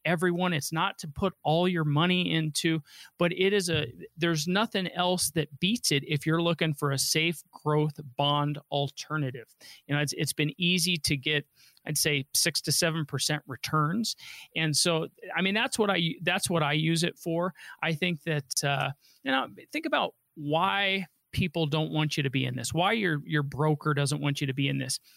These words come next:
He would rather charge you one percent a year, one and a half percent a year forever. And, and, and that's not how these products work. And, and so I know there's a lot of, uh, bad things that come up, and, and we'll talk about the liquidity and the fees, and the,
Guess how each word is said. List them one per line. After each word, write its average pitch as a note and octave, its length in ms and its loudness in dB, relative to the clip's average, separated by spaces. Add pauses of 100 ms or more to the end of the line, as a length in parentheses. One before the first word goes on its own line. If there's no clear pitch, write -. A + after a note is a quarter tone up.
(140)
He D#4 260 2
would F3 140 4
rather D3+ 360 2
charge D3+ 460 2
you D#3+ 180 2 (360)
one D#3+ 360 2
percent E3 500 2
a D#3 40 4
year, D3 340 4
one D#3 200 2
and D#3 120 4
a - 20 4
half D3+ 220 0
percent D3 400 0
a D3 60 -2
year C#3 380 0 (260)
forever. A#3 440 2 (180)
And, F#3 180 0
and, G3 220 0
and F#3+ 200 0
that's A#3+ 220 0
not G#3+ 180 -2
how F#3 200 -2
these F#3+ 240 -8 (360)
products F3 400 -4
work. E3+ 360 -8
And, D#3+ 180 -8
and E3+ 120 -6
so F3 140 -4 (240)
I F#3 120 0
know B3+ 180 0
there's G#3 180 0
a F#3 60 -2
lot E3+ 240 2
of, D#3 140 0 (180)
uh, D3 80 -2
bad C#3+ 380 -2
things C#3+ 240 -2
that C#3+ 120 -12
come D3 220 -2
up, C#3+ 200 -2
and, D3+ 160 -4
and E3 160 -2
we'll D#3+ 100 0
talk D3+ 240 -4
about D3 200 -4
the C#3+ 100 -6
liquidity D#3+ 600 0
and C#3+ 120 0
the C3 60 -6
fees, F3 460 0
and C#3 80 4
the, B2+ 80 0